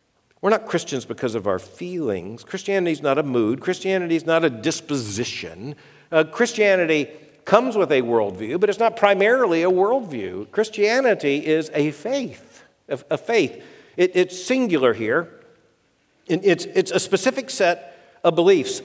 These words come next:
in which we believe. Okay, so follow me here. When, when in the New Testament,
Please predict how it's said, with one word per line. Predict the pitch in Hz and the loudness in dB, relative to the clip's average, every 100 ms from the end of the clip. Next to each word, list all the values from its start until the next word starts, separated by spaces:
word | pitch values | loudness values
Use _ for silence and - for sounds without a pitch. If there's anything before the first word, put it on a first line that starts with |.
| - | 0
in | 175 160 | 2 4
which | 180 185 185 | 4 2 2
we | 175 170 180 - - - _ - | 2 4 0 -4 -14 -20 _ -2
believe. | 202 247 247 110 - - _ | 0 2 0 -2 -6 -16 _
Okay, | 156 165 202 | 0 2 2
so | 208 | 2
follow | 185 233 247 | 4 6 6
me | 208 | 6
here. | 151 | 4
When, | 131 147 - - | 4 2 -2 0
when | 185 185 | 4 4
in | 185 180 254 | 0 4 6
the | 294 | 6
New | 285 | 4
Testament, | - 233 - 170 139 | 2 0 0 2 2